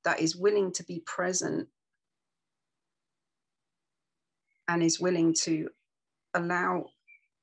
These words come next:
the individuals within it are able, willing, or enough of us are able and willing to experience resonance with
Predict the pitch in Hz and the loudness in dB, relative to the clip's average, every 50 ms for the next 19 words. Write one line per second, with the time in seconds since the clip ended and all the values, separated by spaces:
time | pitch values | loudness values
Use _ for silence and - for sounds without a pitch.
0 | _ _ _ _ _ - 175 170 - 190 202 202 180 190 175 165 165 170 170 165 | _ _ _ _ _ -2 -2 0 2 2 0 2 2 0 -2 -2 -2 -4 -4 -4
1 | 170 170 180 180 185 170 - - 156 - - - 175 185 190 190 190 185 196 - | -4 -2 -2 -2 -2 -2 -2 -2 -4 -4 -2 -2 -2 -2 0 0 0 0 0 -2
2 | - _ _ _ _ - 151 147 160 180 190 190 190 190 190 190 190 - - - | -4 _ _ _ _ -10 -8 -4 0 2 2 2 2 2 0 -2 -2 -4 -8 -12
3 | - _ _ _ _ _ _ _ _ - 156 156 160 165 185 208 - - 175 165 | -20 _ _ _ _ _ _ _ _ -6 -4 -2 0 2 0 0 0 -2 -4 -2
4 | 175 170 165 - - 160 165 165 170 165 165 170 165 160 156 170 170 170 165 165 | 0 0 0 -2 -2 -2 -2 -2 -4 -4 -2 -2 -2 -2 -2 -2 -2 0 0 0
5 | 165 160 - _ _ _ _ _ _ _ _ _ _ _ _ - - - 180 170 | 0 0 -4 _ _ _ _ _ _ _ _ _ _ _ _ -6 -4 -2 0 0
6 | 160 147 135 - _ _ _ _ _ _ _ _ _ _ _ _ _ _ - 165 | -2 -2 -4 -12 _ _ _ _ _ _ _ _ _ _ _ _ _ _ -6 -4
7 | 165 - - - - 208 208 196 170 151 - - 160 156 160 180 196 202 220 208 | -4 -4 -4 0 2 4 4 4 2 0 -6 -8 -10 -4 0 2 4 4 4 2
8 | 180 170 151 147 151 170 214 - - - - - - - - _ _ _ _ _ | 2 0 0 0 -2 -6 -6 -8 -8 -6 -4 -4 -4 -4 -8 _ _ _ _ _
9 | _ _ _ _ _ _ _ _ _ _ _ _ _ _ _ _ _ _ _ _ | _ _ _ _ _ _ _ _ _ _ _ _ _ _ _ _ _ _ _ _
10 | _ _ - _ _ - - 156 170 160 147 151 - - - | _ _ -20 _ _ -10 -6 -4 -2 -2 -4 -6 -8 -16 -20